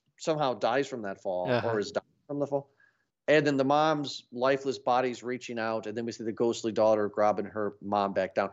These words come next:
Speaker 1: So this movie is telling us the ghosts are real.
Speaker 2: Uh-huh. And,
Speaker 1: Okay.
Speaker 2: and playing a key part in this murder mystery.
Speaker 1: Very, very stupid.
Speaker 2: Now,
Speaker 1: Because that
Speaker 2: uh, yeah, 'cause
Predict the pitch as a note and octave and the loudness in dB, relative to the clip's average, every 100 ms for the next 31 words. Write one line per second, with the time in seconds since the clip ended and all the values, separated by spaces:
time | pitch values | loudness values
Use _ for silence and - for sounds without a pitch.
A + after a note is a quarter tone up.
0 | - - G#3+ D4 - G#3 A#3 G#3 E3 F#3 | -8 -2 4 4 6 4 4 2 0 0
1 | F3+ - D3+ C3 A#2 B2 A2+ G#2 - A1+ | 0 0 0 0 -2 -4 -4 -6 -6 -12
2 | G1+ - _ - C3+ B2 C#3+ - - _ | -12 -14 _ 0 2 2 -2 -10 -20 _
3 | _ _ _ _ _ _ _ _ _ _ | _ _ _ _ _ _ _ _ _ _
4 | _ D3 C#3 B2+ - D3 C3 C3 C#3+ C#3 | _ 2 2 2 -4 -2 -2 0 -2 -2
5 | B2+ - D#3+ D#3 - C#3+ B2+ C3 C#3 B2 | -4 -4 -4 -2 0 2 2 -2 -2 -2
6 | A#2+ A#2+ A#2+ A#2+ C3+ B2 A2+ B2 A#2 A2+ | -4 -10 -20 -20 -8 -6 -6 -10 -10 -10
7 | A#2 - G2+ G2+ - _ _ _ _ _ | -10 -12 -10 -12 -12 _ _ _ _ _
8 | _ _ _ - A#2 A2+ A2 A2+ D#3+ D3 | _ _ _ -12 -10 -8 -2 4 8 8
9 | C#3 A#2+ A2 G#2 - F#2+ - - _ _ | 6 4 0 0 -4 -10 -14 -18 _ _
10 | _ _ _ _ _ _ _ C#3+ C#3+ C#3 | _ _ _ _ _ _ _ 0 2 2
11 | C3+ A2+ B2+ - - - _ _ F3 E3+ | 2 2 0 -2 -16 -20 _ _ 2 4
12 | C3+ | 4